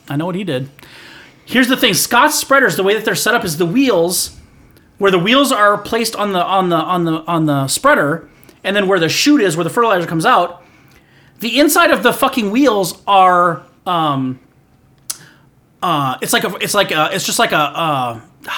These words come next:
what do you, what would you call it? Um, like a skeleton frame, in, in the sense that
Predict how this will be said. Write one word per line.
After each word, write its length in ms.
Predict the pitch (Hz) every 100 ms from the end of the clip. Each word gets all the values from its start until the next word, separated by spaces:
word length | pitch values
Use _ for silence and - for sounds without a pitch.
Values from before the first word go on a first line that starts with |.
| -
what 80 | 190
do 40 | 175
you, 60 |
what 100 | 170
would 100 | 165
you 60 | 139
call 280 | 139 139 113
it? 220 | - -
Um, 440 | 147 131 117 120 - - -
like 100 | 202
a 80 | 196
skeleton 500 | - - 254 254 180
frame, 460 | 147 175 143 113 117 - _ - - - - - - - -
in, 120 | 196
in 140 | 196 196
the 60 | 170
sense 300 | 214 202 -
that 340 | 185 165 -